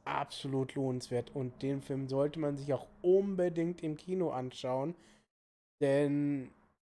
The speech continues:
auf dem Fernseher wird er nicht so gut wirken, wie der im Kino wirkt. Und wie gesagt, ich hab den in imax drei D gesehen. Ganz klare Empfehlung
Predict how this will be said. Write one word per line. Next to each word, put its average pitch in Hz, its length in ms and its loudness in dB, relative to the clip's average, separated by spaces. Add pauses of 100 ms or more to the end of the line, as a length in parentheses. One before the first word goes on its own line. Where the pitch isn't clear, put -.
(760)
auf 143 140 -4
dem 147 100 -6
Fernseher 143 560 2
wird 185 260 4
er 208 160 4
nicht 202 400 -4
so 175 220 0
gut 180 360 -2
wirken, 175 520 2
wie 156 80 0
der 160 120 2
im 160 140 -4
Kino 151 460 -2
wirkt. 110 420 -8 (920)
Und 143 180 0
wie 170 100 4
gesagt, 180 320 6
ich 170 60 4
hab 175 120 4
den 160 220 4
in 147 60 -4
imax 175 440 2
drei 151 240 4
D 156 160 4
gesehen. 147 540 4 (960)
Ganz 131 200 -2
klare 135 340 4
Empfehlung 139 720 0